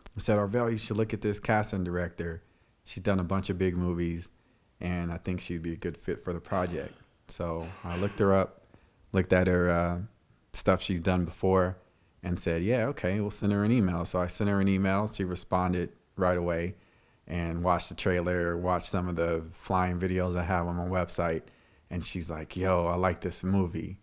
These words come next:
I feel like I'm, I feel like I'm there with you in the airplane. And I, I really dig the Antoine Ross story." So she wanted to be a part of it. So, uh, so yeah, she's on board.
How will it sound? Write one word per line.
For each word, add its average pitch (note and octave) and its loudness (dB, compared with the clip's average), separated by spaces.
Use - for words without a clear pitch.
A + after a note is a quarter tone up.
I F#2 -2
feel A2 2
like F#2 2
I'm, F2 -2
I F2+ -4
feel - 0
like F#2 2
I'm F#2 0
there F#2 4
with F2+ -2
you F2+ -2
in F#2 0
the F2+ 2
airplane. F2 -4
And E2+ -2
I, E2+ 0
I F2 0
really F2+ 0
dig F#2 0
the D#2 -6
Antoine F2 -4
Ross F2 -2
story." F#2 0
So - -6
she G2 -4
wanted F2+ 0
to E2+ -4
be E2+ -4
a E2 -4
part F2+ 2
of D#2+ -8
it. - -8
So, F2+ -2
uh, F2 -2
so G2+ 0
yeah, G#2+ 4
she's G2+ -4
on G2+ 0
board. F#2+ 4